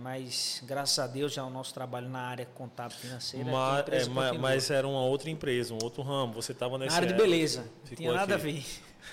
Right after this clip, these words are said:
Speaker 2: E veio a pandemia, né? E como é que
Speaker 1: Veio
Speaker 2: foi a
Speaker 1: a pandemia.
Speaker 2: pandemia pra tu? Pra tu, pra Tríade, pra, enfim, num conjunto?
Speaker 1: Pra essa outra empresa não foi legal, né?
Speaker 2: É,
Speaker 1: Porque a gente
Speaker 2: quebrou,
Speaker 1: teve que
Speaker 2: né?
Speaker 1: fechar, quebrou, não tinha até tempo pra, pra lidar.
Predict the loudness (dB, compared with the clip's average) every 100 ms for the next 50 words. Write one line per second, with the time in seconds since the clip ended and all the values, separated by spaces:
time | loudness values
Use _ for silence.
0 | -14 -8 -4 0 0 -2 -6 -6 -6 -6
1 | -4 -4 -2 -2 2 2 2 0 0 0
2 | 0 -2 -2 -8 -10 -10 0 0 2 0
3 | 0 -2 -2 -2 -2 -2 -2 -2 -8 -10
4 | -12 -12 -12 -8 -10 -8 -14 -16 -20 -20
5 | -20 -2 2 4 4 0 -2 2 4 4
6 | 2 2 2 4 4 4 4 4 4 4
7 | 4 4 4 4 2 2 2 2 0 -2
8 | -4 -2 4 4 4 2 -4 -4 -2 -2
9 | 0 -2 -4 -6 -4 -4 -6 -4 -2 0
10 | -2 -6 -2 -2 0 0 -2 -2 -6